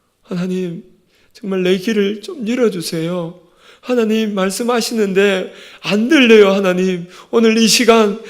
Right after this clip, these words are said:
정말 내 길을 열어서 하나님의 음성을 들을 수 있도록 주님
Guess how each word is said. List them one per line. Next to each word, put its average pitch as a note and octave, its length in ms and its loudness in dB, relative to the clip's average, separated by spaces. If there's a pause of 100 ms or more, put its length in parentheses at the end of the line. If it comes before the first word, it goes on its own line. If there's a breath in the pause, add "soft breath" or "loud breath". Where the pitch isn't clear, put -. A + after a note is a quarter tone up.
(140)
정말 A#3+ 260 4
내 A#3+ 200 10
길을 C4 260 6
열어서 B3+ 400 8
하나님의 B3 540 8
음성을 C4 680 2
들을 D4+ 300 8
수 - 160 -2
있도록 C#4 240 6
주님 C4+ 420 4